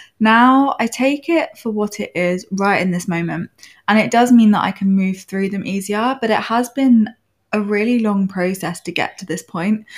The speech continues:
But I'm really passionate about sharing. So in today's episode, we're just gonna cover accepting chronic illness, the process of acceptance, accepting each day by day,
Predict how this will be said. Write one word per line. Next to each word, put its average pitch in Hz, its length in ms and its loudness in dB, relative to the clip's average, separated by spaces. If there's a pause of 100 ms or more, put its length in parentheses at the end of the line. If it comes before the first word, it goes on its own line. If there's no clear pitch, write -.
(220)
But - 100 0
I'm 226 60 6
really 330 180 4
passionate 220 320 0
about 180 220 -2
sharing. 175 540 -4
So 190 180 -8
in 190 300 -4
today's 240 440 -2
episode, 180 680 -4 (800)
we're 214 80 0
just 233 220 0
gonna 285 200 0
cover 208 460 0 (480)
accepting 226 880 4
chronic 214 360 -4
illness, 294 640 0
the 220 80 -8
process 262 520 -2
of 247 100 -6
acceptance, 220 1000 -2 (500)
accepting 220 540 2
each 208 240 0
day 202 220 0
by 190 240 -4
day, 214 640 0